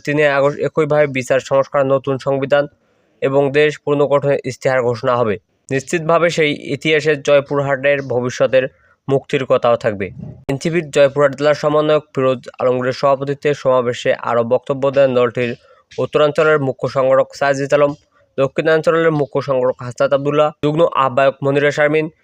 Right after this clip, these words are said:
জয়পুরহাট জেলা যুব, যুব সমন্বয়ক ওমর আলী বাবু। পিআর পদ্ধতিতে নির্বাচন ফ্যাসিজম তৈরির পথ রুদ্ধ করবে ডাক্তার শফিকুর রহমান।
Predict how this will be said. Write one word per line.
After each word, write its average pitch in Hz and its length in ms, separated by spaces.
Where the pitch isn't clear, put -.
জয়পুরহাট 143 460
জেলা 135 240
যুব, 131 360
যুব 131 280
সমন্বয়ক 143 540
ওমর 123 240
আলী 123 220
বাবু। 120 400
পিআর 147 280
পদ্ধতিতে 156 560
নির্বাচন 143 500
ফ্যাসিজম 147 460
তৈরির 143 500
পথ 123 220
রুদ্ধ 131 240
করবে 135 340
ডাক্তার 127 300
শফিকুর 135 380
রহমান। 143 320